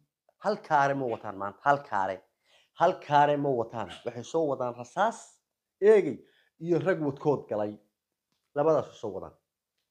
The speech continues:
Rag wadkood galay oo kibistoodii dhammaatay, eegay, intii loo qoray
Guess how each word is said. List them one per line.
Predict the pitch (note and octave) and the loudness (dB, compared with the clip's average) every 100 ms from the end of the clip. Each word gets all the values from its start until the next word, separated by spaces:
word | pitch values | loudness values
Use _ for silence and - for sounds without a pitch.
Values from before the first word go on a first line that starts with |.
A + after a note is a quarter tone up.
| _ _ | _ _
Rag | A3 F#3+ | 0 0
wadkood | E3+ F3 G#3 G#3+ C3+ | -2 -2 4 4 4
galay | C3+ B2 A#2 - _ _ _ _ | 0 0 -4 -16 _ _ _ _
oo | E3 | -8
kibistoodii | E3 G3 A#3 - - D#3+ D3 D3 | -6 -12 -12 -12 -2 -2 -2 -4
dhammaatay, | B2+ C3 A#2+ - - E3 D#3+ - _ _ _ _ | -4 -4 -8 -10 -4 -4 -4 -18 _ _ _ _
eegay, | F3 F#3+ D3+ A#2+ - _ _ _ _ _ _ _ | 6 6 4 -4 -12 _ _ _ _ _ _ _
intii | G#3 - D3 | -10 -4 4
loo | G3+ - | 4 4
qoray | C#3 B2+ | 2 2